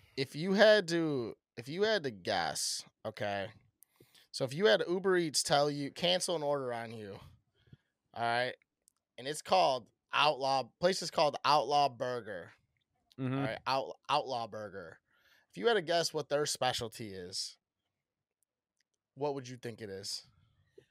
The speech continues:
Speaker 2: Outlaw Burger. They probably make a mean cowboy burger, right?
Speaker 1: Which is what? Tell the
Speaker 2: Which
Speaker 1: people.
Speaker 2: is a burger with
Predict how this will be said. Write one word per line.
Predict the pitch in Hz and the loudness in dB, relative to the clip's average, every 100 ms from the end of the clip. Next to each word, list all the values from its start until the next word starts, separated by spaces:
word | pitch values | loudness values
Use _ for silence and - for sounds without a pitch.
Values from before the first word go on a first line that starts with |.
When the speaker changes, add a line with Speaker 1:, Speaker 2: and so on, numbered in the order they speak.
| _ - | _ 4
Speaker 2:
Outlaw | 147 190 214 190 185 180 | 12 12 12 12 12 12
Burger. | 147 151 143 113 107 | 12 10 10 6 0
They | 107 | 0
probably | 110 - 156 185 196 | 0 6 10 10 10
make | 190 175 170 | 6 2 4
a | 147 | 0
mean | 135 143 151 156 151 | 2 2 2 2 0
cowboy | 139 127 120 107 98 92 87 | 4 6 6 6 0 -2 -2
burger, | 85 82 80 80 | -6 -8 -10 -4
right? | 98 147 - _ _ _ _ _ | 2 2 2 _ _ _ _ _
Speaker 1:
Which | 135 139 135 - - | -6 -4 -2 -4 -2
is | 151 131 | -2 -2
what? | 127 110 73 - _ _ _ - | -4 -6 -6 -12 _ _ _ -8
Tell | 117 | -8
the | 110 | -4
Speaker 2:
Which | 123 113 | -2 -2
Speaker 1:
people. | 131 | -2
Speaker 2:
is | 113 117 | -2 0
a | 123 | -2
burger | 104 135 156 151 165 160 151 | 2 6 6 6 6 6 6
with | 127 120 - | 4 2 -2